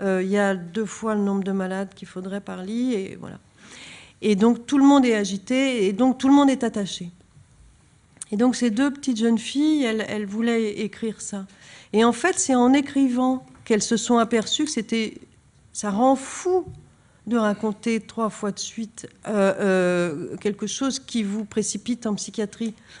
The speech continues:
On n'y va pas si souvent que ça en urgence en psychiatrie, même, même quand on a des troubles importants. Eh ben, de raconter quatre fois de suite la même chose, euh, forcément que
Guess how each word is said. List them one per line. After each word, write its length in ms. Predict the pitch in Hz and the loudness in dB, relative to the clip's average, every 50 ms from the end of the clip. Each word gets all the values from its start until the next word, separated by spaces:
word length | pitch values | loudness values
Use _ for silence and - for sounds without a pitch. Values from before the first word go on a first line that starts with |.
| - - | -12 -4
On 60 | - 214 | 0 2
n'y 120 | 220 226 | 2 2
va 120 | 208 214 | 2 2
pas 140 | 202 208 208 | 0 0 -2
si 160 | 190 - - | -4 -4 -6
souvent 380 | 180 - - 196 190 208 220 226 | -10 -10 -8 -6 -4 -2 -2 -2
que 60 | 208 | -2
ça 100 | - 262 | -2 0
en 140 | 247 233 220 | 0 0 0
urgence 420 | 214 208 208 196 208 214 202 - | 0 -2 -2 -2 -4 -4 -4 -4
en 60 | 208 196 | -4 -6
psychiatrie, 580 | - - 196 - 208 196 196 - - 196 190 - - - - - - - - - - - - - - | -6 -8 -8 -6 -6 -6 -6 -6 -6 -6 -6 -6 -8 -14 -20 -20 -20 -20 -20 -20 -20 -20 -20 -12 -6
même, 380 | 208 208 214 220 220 208 208 - | -2 0 2 4 4 2 0 0
même 380 | 208 220 220 226 226 226 214 | 0 2 2 4 4 2 0
quand 240 | 226 220 202 196 - | -2 -4 -6 -6 -2
on 140 | 214 214 208 | -2 0 0
a 120 | 202 196 | 0 0
des 140 | 185 196 202 | 0 -2 -4
troubles 440 | 202 - - - 240 247 220 208 214 | -6 -6 -8 -4 -2 0 0 0 0
importants. 600 | 202 196 208 214 - - - 262 262 254 240 254 - - - - - - - _ - | -2 -2 -4 -6 -8 -4 -2 0 0 0 0 -4 -10 -20 -20 -20 -20 -20 -20 _ -4
Eh 100 | - 220 | -2 0
ben, 180 | 196 208 208 190 - - - | 2 2 0 0 -4 -10 -6
de 120 | 208 220 | 2 4
raconter 600 | 262 254 285 285 285 277 277 269 277 - 269 254 | 6 6 6 6 6 6 4 4 4 4 2 2
quatre 280 | 247 - 233 214 220 - | 2 0 -4 -6 -6 -8
fois 220 | - - 226 214 | -10 -6 -6 -6
de 100 | 208 208 | -6 -6
suite 360 | - - - - 214 202 - 208 | -10 -14 -10 -8 -10 -8 -6 -4
la 80 | 202 | -2
même 240 | 196 190 185 190 180 | -2 -2 -2 -4 -8
chose, 540 | 175 - - 262 277 285 277 220 208 185 175 - - - - - - - | -8 -4 -2 0 2 2 0 0 -2 -4 -6 -8 -16 -20 -20 -16 -6 -2
euh, 100 | 208 190 | -2 -2
forcément 800 | - - - 277 - - - 277 262 262 247 247 262 269 269 262 | -2 0 0 0 0 2 2 4 6 6 6 6 4 4 2 0
que 240 | 269 - 233 214 | -2 0 0 0